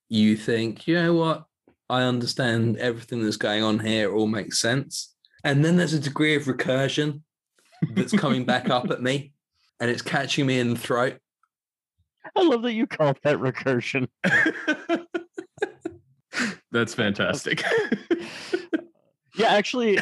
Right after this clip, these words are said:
Speaker 2: I'm a hundred percent interested. Like, how is that beer?
Speaker 1: It's very delightful.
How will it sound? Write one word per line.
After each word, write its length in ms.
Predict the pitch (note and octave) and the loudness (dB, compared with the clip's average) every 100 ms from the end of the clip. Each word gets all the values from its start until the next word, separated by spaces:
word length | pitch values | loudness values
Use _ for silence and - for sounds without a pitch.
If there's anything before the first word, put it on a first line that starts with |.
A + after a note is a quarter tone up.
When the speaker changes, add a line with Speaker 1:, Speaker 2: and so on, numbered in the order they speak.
| - | 2
Speaker 2:
I'm 140 | D#3 | 2
a 40 | D#3 | 2
hundred 220 | D3+ D3+ | 2 2
percent 300 | D3 - B2+ | -2 -2 0
interested. 440 | A#2 A#2 A2+ G2+ G2 | 0 -2 -6 -6 -2
Like, 120 | G2+ | -4
how 280 | - C3 B2+ | 0 0 2
is 240 | A2 G2+ | 0 0
that 200 | G2 F#2 - | -2 -4 -2
beer? 340 | F#2 F2+ F#2 _ _ _ _ - | -2 -2 -4 _ _ _ _ -6
Speaker 1:
It's 180 | A2 - | -4 -2
very 220 | - F#2+ | -2 -2
delightful. 560 | F#2 F#2 - - A2 - | -2 -2 -4 -4 -8 -8